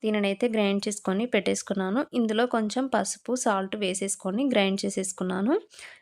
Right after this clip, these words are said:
నేనైతే అల్లం వెల్లుల్లి పేస్ట్‌లో వాటర్ యాడ్ చేయను. మనం వాటర్ యాడ్ చేస్తే అల్లం వెల్లుల్లి పేస్ట్ పాడైపోతుంది. నేను ఇలా చేసి పెట్టుకుంటే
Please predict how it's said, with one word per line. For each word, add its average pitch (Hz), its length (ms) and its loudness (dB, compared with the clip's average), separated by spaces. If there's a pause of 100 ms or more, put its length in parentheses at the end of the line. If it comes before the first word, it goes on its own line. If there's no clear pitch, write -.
(140)
నేనైతే 208 560 0
అల్లం 208 280 4
వెల్లుల్లి 202 360 2
పేస్ట్‌లో 196 560 0
వాటర్ 208 380 4
యాడ్ 185 240 4
చేయను. 190 400 0
మనం 226 280 4
వాటర్ 202 340 6
యాడ్ 190 240 4
చేస్తే - 400 0
అల్లం 202 340 2
వెల్లుల్లి 190 340 0
పేస్ట్ - 400 -4
పాడైపోతుంది. 190 800 0 (600)
నేను 226 180 0
ఇలా 208 220 2
చేసి 208 300 -2
పెట్టుకుంటే 196 500 0